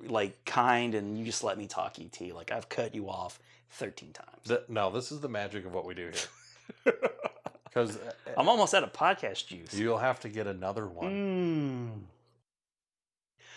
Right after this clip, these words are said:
Speaker 1: No, but what, what did your kids like most about Mighty Ducks?
Speaker 2: <clears throat> Um,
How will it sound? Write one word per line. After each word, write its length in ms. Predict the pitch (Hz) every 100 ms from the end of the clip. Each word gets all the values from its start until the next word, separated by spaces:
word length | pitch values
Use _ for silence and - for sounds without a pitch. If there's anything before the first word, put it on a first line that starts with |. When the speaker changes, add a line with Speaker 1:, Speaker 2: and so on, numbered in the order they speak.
| - -
Speaker 1:
No, 140 | 160
but 120 | 143
what, 180 | 143 175
what 100 | 156
did 140 | 175
your 80 | 170
kids 240 | - 151 123
like 160 | 117
most 260 | 113 101 -
about 300 | 104 87 - - - -
Mighty 200 | 92 92
Ducks? 300 | 85 - 175
Speaker 2:
<clears throat> 200 | 170 147 - - -
Um, 560 | 131 123 117 117 117